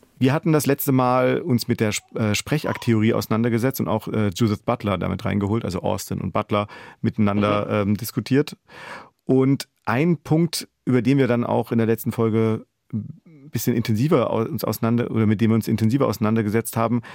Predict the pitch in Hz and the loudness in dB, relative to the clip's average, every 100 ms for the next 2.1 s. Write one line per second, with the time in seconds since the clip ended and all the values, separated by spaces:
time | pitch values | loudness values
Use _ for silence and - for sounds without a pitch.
0 | - - 107 113 113 113 110 110 - _ | -18 -2 0 2 2 2 0 -2 -6 _
1 | _ _ - 113 110 143 139 123 - 117 | _ _ -2 2 4 2 0 -4 0 2
2 | 113 | 2